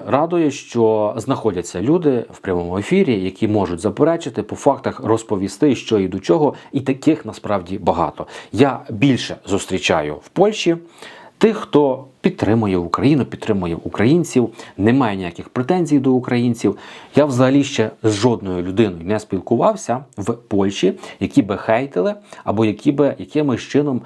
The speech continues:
погано висловлювалися проти українців.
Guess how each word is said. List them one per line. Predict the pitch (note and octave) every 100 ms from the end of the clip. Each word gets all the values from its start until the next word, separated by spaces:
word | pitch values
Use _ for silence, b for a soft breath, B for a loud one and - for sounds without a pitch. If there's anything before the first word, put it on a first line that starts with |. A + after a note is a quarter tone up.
| B B
погано | - F#2+ A#2+ C#3+ A#2 -
висловлювалися | G2+ G2+ G#2+ A2+ A2+ A2 G#2+ - G2+ B _
проти | - F#2 F2 E2+ E2+ B
українців. | G2 - F#2 F2 E2+ D#2 -